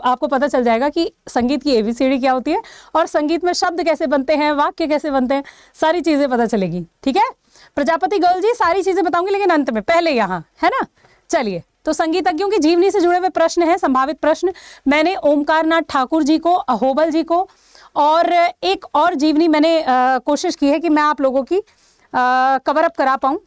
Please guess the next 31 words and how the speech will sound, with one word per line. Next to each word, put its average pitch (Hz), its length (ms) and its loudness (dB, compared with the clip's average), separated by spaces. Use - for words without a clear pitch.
तीन 359 240 4
जीवनी 330 260 4
आज 302 180 0
मैंने 311 180 2
लगभग, 294 320 0
लगभग 294 240 0
कवर 277 220 0
कराने 254 320 0
की 262 120 -12
कोशिश 254 320 -2
की 240 160 0
है, 277 120 0
ठीक 254 140 -2
है? 339 80 2
तो 330 160 -4
एक-एक 277 260 -2
करके 285 200 0
हम 302 160 0
सारी 269 280 0
जीवनियाँ 269 380 2
करेंगे 269 320 0
और 311 140 2
देखेंगे 285 400 0
कि 269 80 -2
आपकी 277 260 -2
कितनी 277 280 0
जीवनियाँ 262 400 2
आज 262 80 -4
हो 240 160 0
जाती 240 240 0
हैं। 277 120 -2